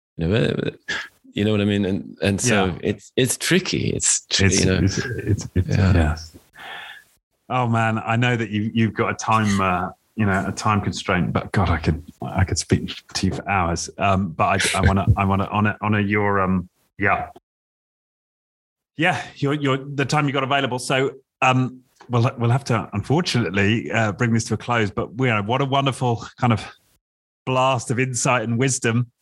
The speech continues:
Speaker 2: um, you know, from given your life and your experience with Zen. Um, and I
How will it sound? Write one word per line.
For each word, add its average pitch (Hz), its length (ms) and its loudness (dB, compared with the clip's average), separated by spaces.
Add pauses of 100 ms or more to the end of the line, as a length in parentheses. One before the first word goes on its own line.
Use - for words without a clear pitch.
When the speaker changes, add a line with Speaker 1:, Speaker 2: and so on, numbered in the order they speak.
(240)
Speaker 2:
um, 113 600 0
you 120 160 2
know, 104 180 0 (460)
from 113 240 0
given 110 280 0
your 110 140 2
life 110 420 0
and 107 140 2
your 104 180 2
experience 101 460 0
with 95 120 -2
Zen. 101 340 2 (180)
Um, 101 360 2
and 110 140 2
I 113 280 0